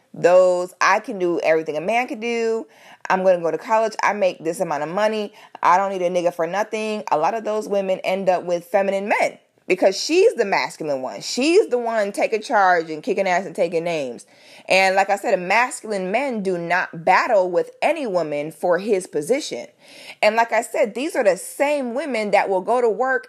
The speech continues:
and have no problem accepting that the boss has the final say so. You know, these are the same women that will go to work, and if, if your boss says, "No, we're not doing it this way, this is how it's being done," she,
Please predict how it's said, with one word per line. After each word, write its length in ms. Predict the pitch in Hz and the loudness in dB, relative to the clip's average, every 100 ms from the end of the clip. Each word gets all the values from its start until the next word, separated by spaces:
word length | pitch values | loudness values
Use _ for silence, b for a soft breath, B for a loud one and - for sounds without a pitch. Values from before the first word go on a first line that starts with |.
| - | 0
and 140 | 208 | 0
have 280 | 240 208 160 | 2 2 0
no 500 | 160 175 247 302 339 | -2 0 2 2 0
problem 680 | - - 440 320 339 185 185 | -6 -2 -2 0 0 -2 -2
accepting 800 | - 180 - 233 240 - 165 151 156 | -4 -6 -2 -2 -2 -4 -4 -4 0
that 340 | 165 160 - b b _ | 2 0 -4 b b _
the 100 | - | -2
boss 720 | 160 185 262 233 196 - - b _ | 4 4 6 4 0 -6 -20 b _
has 280 | 180 190 180 | 4 4 2
the 80 | |
final 340 | 190 180 175 196 | -2 0 -2 -4
say 240 | 302 311 | -4 -4
so. 320 | 415 - - - B B - | -2 -4 -4 -10 B B -12
You 160 | - 240 | -4 2
know, 120 | 240 | 2
these 220 | 214 302 | 2 -2
are 60 | 403 | 0
the 80 | 262 | 0
same 300 | - 269 277 | 0 -2 0
women 220 | 285 262 | -2 0
that 140 | 196 | 2
will 80 | 220 | 2
go 160 | 220 240 | 2 0
to 100 | 226 | 2
work, 320 | 208 254 269 | 2 0 -2
and 120 | 220 | -2
if, 140 | 202 208 | -2 -2
if 160 | 202 202 | -4 0
your 140 | 220 | 0
boss 340 | 208 220 240 | 4 2 2
says, 400 | - 196 170 156 b b b b - | 2 4 4 0 b b b b -6
"No, 420 | 175 240 196 - - | 2 6 6 2 -4
we're 180 | 135 | 0
not 240 | 143 262 240 | 2 2 2
doing 200 | 247 240 | -2 -2
it 100 | 220 | 2
this 180 | 233 247 | 0 2
way, 400 | 226 220 220 b _ | 2 4 2 b _
this 160 | - 247 | 0 2
is 80 | 285 | 4
how 180 | 254 226 | 4 2
it's 100 | 226 | -2
being 280 | 220 214 208 | -4 -2 2
done," 220 | 196 196 | 2 2
she, 360 | 196 269 277 | -4 -4 -4